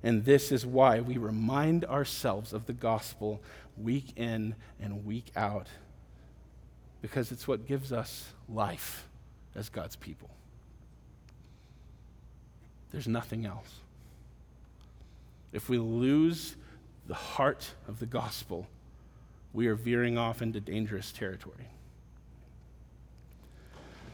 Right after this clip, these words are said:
Lastly, what I want to speak to you about is that the heart of the church is also sustained by the head of the church. And here's a hint. The head of the church is not Peter.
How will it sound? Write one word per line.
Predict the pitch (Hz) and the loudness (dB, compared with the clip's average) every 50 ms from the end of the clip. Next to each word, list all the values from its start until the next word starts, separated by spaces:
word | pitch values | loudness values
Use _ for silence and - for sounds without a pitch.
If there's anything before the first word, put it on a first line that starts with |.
| - - - - - - - - - - | -16 -16 -16 -16 -16 -16 -16 -18 -6 6
Lastly, | - 120 117 143 147 - - 147 143 131 | 10 10 10 10 8 6 6 8 8 8
what | 131 120 127 | 8 8 6
I | 123 | 6
want | 123 123 | 6 6
to | 120 117 | 4 2
speak | - - 131 120 120 | 2 2 0 0 2
to | - 131 | 2 2
you | 120 | 4
about | 120 120 113 113 117 | 6 6 6 6 6
is | 113 104 117 | 2 0 0
that | 117 107 | -2 0
the | - 113 | 0 -2
heart | - - 131 131 | 2 4 4 4
of | 131 120 | 4 4
the | 123 117 | 0 -2
church | - - - 120 107 98 - - - - - - - - - - | -2 2 4 4 4 4 2 -2 -6 -8 -10 -12 -14 -12 -8 -6
is | 110 107 | 0 4
also | 123 117 120 - - 123 117 | 6 6 6 4 2 0 0
sustained | 107 - - 120 110 - - - - - 123 123 120 117 117 110 110 107 104 127 110 - - - - - - - - - - - - - | 0 -2 -4 -4 -4 -4 -6 -4 0 2 4 4 6 4 4 4 2 0 0 -4 -8 -12 -14 -18 -20 -20 -20 -20 -20 -20 -20 -20 -18 -6
by | - 110 107 | -2 -2 0
the | 110 107 | 0 -2
head | - - - 120 110 107 98 98 113 110 - - - - - - - - - - - - | -4 -6 -4 -2 0 0 -2 -4 -6 -10 -12 -14 -18 -20 -20 -20 -20 -20 -20 -20 -16 -16
of | 110 104 | -14 -12
the | - 101 | -10 -10
church. | - - - - 82 - - - - - - - - - - - - - - - - - - - - - - - | -8 -6 -6 -6 -6 -6 -8 -12 -14 -14 -14 -16 -18 -20 -20 -20 -20 -20 -20 -20 -20 -20 -20 -20 -20 -20 -12 -8
And | - 104 98 | -6 -2 2
here's | 123 143 151 139 | 4 4 4 4
a | 139 | 2
hint. | 127 139 131 113 104 - - - - - - - | 2 2 2 2 2 -2 -6 -12 -18 -10 -6 -4
The | 117 | -4
head | - - - - 139 135 143 151 160 156 160 151 - - - - | -4 -4 -4 0 4 6 6 6 4 2 -2 -6 -8 -12 -12 -8
of | - 131 135 | -8 -4 -4
the | 139 127 | -4 -2
church | - - 139 117 110 104 - - | 0 2 2 2 2 -2 -4 -8
is | - 107 - 120 | -8 -6 -2 -2
not | 117 117 113 110 - - | 0 0 -2 -4 -6 -8
Peter. | - 120 101 98 90 85 | -6 -4 -4 -4 -6 -10